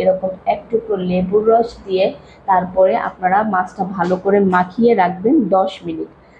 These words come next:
তারপরে যদি ভাজেন তাহলে দেখবেন মাছটা ভাজা হবে খুব ভালোভাবে এবং খেতেও অনেক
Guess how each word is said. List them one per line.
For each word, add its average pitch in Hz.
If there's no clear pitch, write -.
তারপরে 240
যদি 220
ভাজেন 185
তাহলে 226
দেখবেন 190
মাছটা 185
ভাজা 180
হবে 202
খুব 233
ভালোভাবে 208
এবং 233
খেতেও 262
অনেক 180